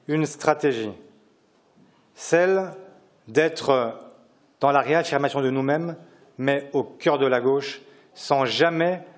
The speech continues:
franchir la ligne jaune, sans jamais considérer que le combat prioritaire devienne le combat contre celui qui nous est le plus proche, plutôt que contre celui qui nous est le plus éloigné.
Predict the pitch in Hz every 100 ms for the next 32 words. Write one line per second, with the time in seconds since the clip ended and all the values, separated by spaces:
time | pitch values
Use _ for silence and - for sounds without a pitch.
0 | _ - - 139 - 147 143 135 127 117
1 | 131 120 104 127 147 147 - - - _
2 | - 139 123 135 156 156 175 170 - -
3 | _ - 165 165 160 160 160 156 143 127
4 | 143 139 139 - 117 120 135 143 143 120
5 | 131 123 143 127 123 131 131 131 - 113
6 | 131 123 127 113 117 113 120 - 127 139
7 | - - _ _ - - _ _ - 139
8 | 151 147 127 - 127 110 127 127 123 107
9 | 110 104 - 107 107 98 90 78